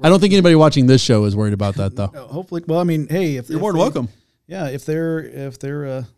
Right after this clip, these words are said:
Speaker 2: they're off the beaten path, certainly watch more of this show and learn these values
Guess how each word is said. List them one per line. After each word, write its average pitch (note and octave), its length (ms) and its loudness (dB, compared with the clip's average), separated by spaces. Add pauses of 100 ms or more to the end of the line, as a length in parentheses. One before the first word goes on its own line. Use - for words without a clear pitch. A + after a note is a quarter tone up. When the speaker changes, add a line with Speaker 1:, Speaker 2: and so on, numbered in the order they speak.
Speaker 2:
they're C3 380 -8
off D3 180 -8
the C#3 60 -14
beaten C#3+ 200 -8
path, D3+ 260 -6
certainly D3 320 -8
watch C#3+ 260 -8
more D#3 220 -2
of B2+ 100 -6
this C3 140 -6
show D3+ 260 -4
and C3 100 -4
learn D3+ 140 -4
these C3+ 180 -6
values C3 500 -8